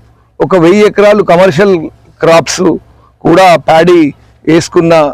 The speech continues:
రైతులు ఉన్నారు ఇక్కడ. వాళ్ళ పరిస్థితి చూస్తుంటే చాలా దారుణంగా ఉంది. ఈ పరిస్థితి కలెక్టర్ గారికి అలాగే ఇప్పుడున్న ప్రభుత్వంలో ఉన్న పెద్దలకి కూడా మేము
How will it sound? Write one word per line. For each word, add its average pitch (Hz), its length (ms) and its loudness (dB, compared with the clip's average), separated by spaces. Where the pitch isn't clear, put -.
రైతులు 151 420 0
ఉన్నారు 156 220 0
ఇక్కడ. 156 340 -2
వాళ్ళ 165 260 2
పరిస్థితి 165 600 -2
చూస్తుంటే 170 460 -2
చాలా 170 240 2
దారుణంగా 180 580 0
ఉంది. 165 320 0
ఈ 160 100 2
పరిస్థితి 175 840 0
కలెక్టర్ 180 400 0
గారికి 175 600 0
అలాగే 175 600 2
ఇప్పుడున్న 175 480 0
ప్రభుత్వంలో 175 680 0
ఉన్న 170 120 0
పెద్దలకి 156 760 0
కూడా 175 160 2
మేము 170 540 0